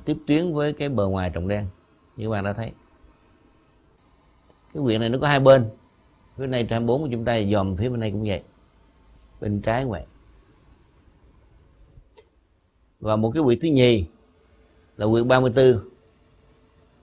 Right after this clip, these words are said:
Ba mươi tư chúng ta lấy chuẩn là từ đầu mài đó. Chúng ta kéo ngược về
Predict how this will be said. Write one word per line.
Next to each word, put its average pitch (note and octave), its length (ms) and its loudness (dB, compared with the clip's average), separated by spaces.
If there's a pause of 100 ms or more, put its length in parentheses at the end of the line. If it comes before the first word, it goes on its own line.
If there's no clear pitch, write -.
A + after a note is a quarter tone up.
(180)
Ba B2 60 -8
mươi C3 100 -4
tư D3+ 120 6
chúng D3 100 4
ta C#3 80 4
lấy A2 200 6
chuẩn B2+ 220 2
là D3 60 4
từ A#2 200 2
đầu A2 120 4
mài A2+ 280 2
đó. C#3 120 2 (1500)
Chúng C#3 180 -6
ta C3 80 0
kéo D#3+ 420 -2 (880)
ngược G#2+ 220 -2
về G2+ 420 -2